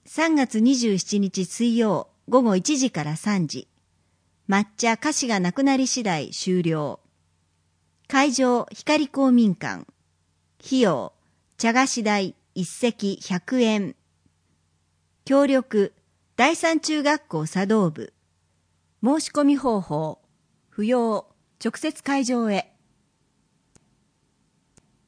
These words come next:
ライブ光、ピカロック、ボリューム六十五。各種コンクール優勝者も参加してきた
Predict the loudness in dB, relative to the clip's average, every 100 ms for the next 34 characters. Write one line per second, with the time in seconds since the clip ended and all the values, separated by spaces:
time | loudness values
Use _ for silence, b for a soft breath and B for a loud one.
0 | _ _ _ _ _ _ 2 4 4 2
1 | 0 -2 -2 -2 0 -2 -4 _ _ _
2 | _ _ _ _ -20 -4 2 2 2 _
3 | 0 0 -2 _ -12 -12 _ _ _ -2
4 | 2 4 6 6 6 4 2 0 2 2
5 | 2 0 -2 _ _ _ _ _ _ _
6 | _ _ _ _ _ -4 -2 0 2 6
7 | 6 6 4 4 4 4 4 2 0 2
8 | 0 0 0 0 0 -2 -2 -4 -4 -8